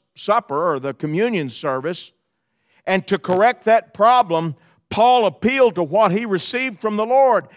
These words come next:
That is the Word of God. Luke's inspired gospel record. He appealed to the Word. And he said, "I've already taught you guys this stuff.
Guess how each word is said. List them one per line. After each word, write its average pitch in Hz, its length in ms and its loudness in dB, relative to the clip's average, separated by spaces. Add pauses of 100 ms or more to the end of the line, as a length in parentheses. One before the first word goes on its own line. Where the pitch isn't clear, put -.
(160)
That 233 140 6
is 185 160 -4
the 202 100 -2
Word 247 260 2
of 202 140 -6
God. 220 440 4 (440)
Luke's 226 400 0
inspired 226 680 2
gospel 233 500 2
record. 208 520 -2
He 254 140 -2
appealed 254 340 2
to 220 80 -4
the 202 80 -2
Word. 214 580 2 (1000)
And 220 100 2
he 226 60 0
said, 247 260 2
"I've 254 240 4
already 262 300 2
taught 269 340 2
you 247 160 -6
guys 196 380 0
this 185 200 -4
stuff. 156 480 -2